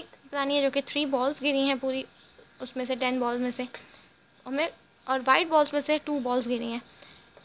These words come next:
तो ये हमें बताना है। तो ये थोड़ा सा देखें आप यहाँ पे कि हमारे पास टू तो हमने white balls को कर लिया,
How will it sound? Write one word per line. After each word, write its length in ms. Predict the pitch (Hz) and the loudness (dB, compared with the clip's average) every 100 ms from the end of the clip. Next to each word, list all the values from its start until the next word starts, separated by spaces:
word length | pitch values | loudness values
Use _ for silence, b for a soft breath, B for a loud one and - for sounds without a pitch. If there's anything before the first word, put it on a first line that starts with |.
| - | -12
तो 80 | 320 | -6
ये 200 | 285 302 | 0 2
हमें 300 | 330 294 294 | 4 4 4
बताना 320 | 285 - 247 | 2 0 0
है। 100 | 277 | -2
तो 140 | 277 269 | -4 -4
ये 200 | 240 285 | -4 -2
थोड़ा 200 | 277 277 | -2 0
सा 160 | 294 | 0
देखें 300 | 262 254 294 | 0 0 0
आप 160 | 277 294 - - - - - | 2 0 -8 -20 -20 -20 -10
यहाँ 280 | 247 262 254 | -6 -4 -2
पे 120 | 302 320 | -2 -4
कि 180 | 302 | -4
हमारे 320 | 285 262 262 262 | -6 -4 -4 -2
पास 320 | 294 294 - | -4 -4 -8
टू 160 | 302 320 | -6 -4
तो 120 | 330 | -2
हमने 200 | 302 311 | 0 2
white 240 | 269 254 | 2 2
balls 220 | 247 277 | 2 2
को 140 | - 285 | 4 0
कर 120 | 226 | 0
लिया, 240 | 202 185 | -6 -6